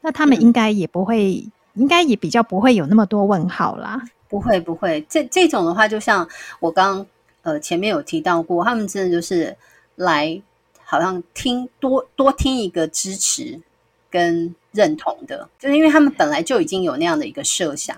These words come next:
Speaker 2: 跟规划，然后只是听到，诶，你讲的时间点跟他设想的时间是吻合的，呃，他们就会觉得很高兴。那如果说，呃，他听到时间点不吻合的话呢，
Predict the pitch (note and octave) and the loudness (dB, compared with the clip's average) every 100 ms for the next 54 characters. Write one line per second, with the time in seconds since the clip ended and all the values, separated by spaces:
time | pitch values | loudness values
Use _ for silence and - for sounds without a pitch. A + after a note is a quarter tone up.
0 | - D#3+ D#3+ D#3+ C#3+ - E3 - - - | -8 -8 -6 -4 -4 -2 -2 -2 -4 -20
1 | - - E3+ G3 - F#3+ - G3+ G#3 G3 | -20 -6 -2 0 0 -2 -2 -4 2 2
2 | E3 G#3 G#3+ D3+ D#3+ - D#3 F3 F#3 F3 | 2 -2 -2 -2 -2 -4 -4 -4 -4 -4
3 | A#2+ - E3 F3 E3+ E3+ - F#3+ D#3+ C3 | -6 -6 -4 -2 -2 -4 -6 -6 -6 -8
4 | C#3 - - - D#3+ E3+ F3 F#3 D#3+ C3+ | -8 -12 -12 -8 -6 -4 -4 -4 -4 -4
5 | - D3 C#3 D3+ - - - - _ A#2 | -8 -10 -8 -8 -10 -14 -20 -20 _ -12
6 | - - _ _ _ _ _ - F#3 E3+ | -10 -16 _ _ _ _ _ -8 -4 -4
7 | E3+ E3+ E3 D3+ D3+ - C3+ C#3+ - - | -2 -4 -4 -6 -8 -8 -8 -6 -10 -12
8 | - _ _ - _ - F3+ E3 D#3+ D#4 | -14 _ _ -20 _ -6 -2 -2 -2 -4
9 | A3+ A#3+ F#3+ G3+ G3 G3 G3+ A3 _ - | -2 0 0 0 0 2 0 -4 _ -8
10 | E3 D3+ - - - G#3+ - - A#3 A3 | -4 -4 -6 -6 -2 0 0 -6 -4 0
11 | A3+ - F3+ G#3 G#3 D3 D4+ D#4+ A#3+ D3+ | 0 0 -4 -4 -2 -4 -2 0 2 0
12 | - D#3 D3+ E3 G#3 F3+ D#3+ D#3+ | -4 -8 -6 -2 0 0 -2 -6